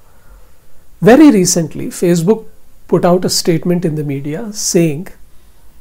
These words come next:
that they will no longer censor posts. I repeat, they will no longer censor posts which talk about the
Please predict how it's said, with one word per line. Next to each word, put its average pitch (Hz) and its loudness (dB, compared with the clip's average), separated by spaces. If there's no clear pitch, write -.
that 156 -2
they 147 -2
will 190 0
no 165 0
longer 180 0
censor 202 0
posts. - -6
I 147 -4
repeat, 143 -6
they 151 2
will 156 0
no 196 8
longer 175 0
censor 202 0
posts - -6
which 175 -4
talk 165 -4
about 143 -2
the 254 -8